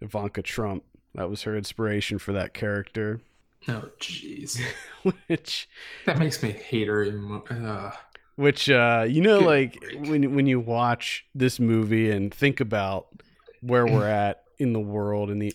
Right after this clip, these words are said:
Speaker 1: specifically the United States today, it's like, okay, yeah, I can see where,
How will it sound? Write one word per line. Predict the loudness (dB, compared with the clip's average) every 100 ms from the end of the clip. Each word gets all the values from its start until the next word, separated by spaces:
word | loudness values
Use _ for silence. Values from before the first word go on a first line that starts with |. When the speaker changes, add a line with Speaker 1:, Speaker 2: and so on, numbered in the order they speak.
| -6
Speaker 1:
specifically | -8 -6 -4 -4 -2 0
the | 0
United | 0 0 -4
States | -6 -6 -6 -8
today, | -6 -4 -2 -4
it's | -2
like, | -4 -2
okay, | -2 -2 -4 -6 -6
yeah, | -6 -4 -4
I | -4
can | -4
see | -4 -4 -4
where, | -4 -4